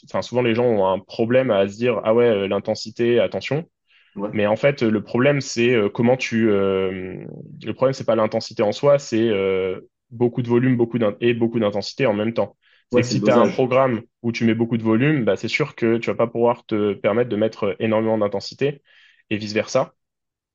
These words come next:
Speaker 1: Euh, ou du moins, il va falloir le faire en bonne intelligence.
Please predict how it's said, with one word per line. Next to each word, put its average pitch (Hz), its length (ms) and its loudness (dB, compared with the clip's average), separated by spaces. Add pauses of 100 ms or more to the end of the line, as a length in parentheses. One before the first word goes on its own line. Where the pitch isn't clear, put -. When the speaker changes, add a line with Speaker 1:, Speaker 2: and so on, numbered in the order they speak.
(500)
Speaker 1:
Euh, 101 600 4
ou 117 80 -2
du 110 120 -4
moins, 131 160 2
il 131 60 0
va 110 80 4
falloir 117 240 4
le 107 100 2
faire 127 160 2
en 107 60 4
bonne 113 180 2
intelligence. 107 640 -4